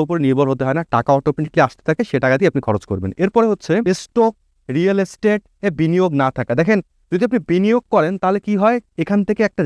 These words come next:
রিটার্ন ভালো আসে, যেগুলো আপনি শেষ বয়সে আপনার কিছু চাহিদা আপনি পূরণ করতে পারবেন। দেখেন, সবার কাছে সবসময় চাইতে তো ভালো লাগে না, এই হচ্ছে কিছু পয়েন্ট। এরপরে দেখেন, ফ্যামিলিকে বেশি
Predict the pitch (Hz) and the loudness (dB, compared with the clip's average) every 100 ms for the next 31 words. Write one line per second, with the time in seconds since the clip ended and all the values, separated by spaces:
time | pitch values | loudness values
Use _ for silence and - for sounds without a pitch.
0 | 147 151 196 190 135 143 131 175 127 131 | 0 2 0 2 0 0 -2 -2 -2 0
1 | 143 165 - 123 131 135 220 220 120 - | -2 -2 0 2 0 0 -2 0 0 0
2 | 175 - _ _ _ - 202 226 185 151 | -2 -2 _ _ _ -4 -2 0 0 2
3 | 151 151 165 170 160 143 - 117 104 110 | 0 -2 -2 -2 0 0 0 0 0 -2
4 | - _ _ 175 196 - - 190 220 220 | -6 _ _ -2 -2 -4 -2 0 0 0
5 | 214 214 - 170 196 190 - 151 175 160 | -4 -6 -8 -6 -4 0 0 0 -2 0
6 | 123 120 101 101 95 _ - 143 190 214 | 0 0 -2 -4 -6 _ -10 0 2 2
7 | - 240 - 175 170 120 202 - 202 220 | 0 -2 -2 -6 -2 -2 -2 -2 -2 0
8 | 214 208 180 220 _ _ _ 185 220 240 | 0 0 -2 -4 _ _ _ 0 2 2
9 | 247 233 170 165 | 0 0 -2 -2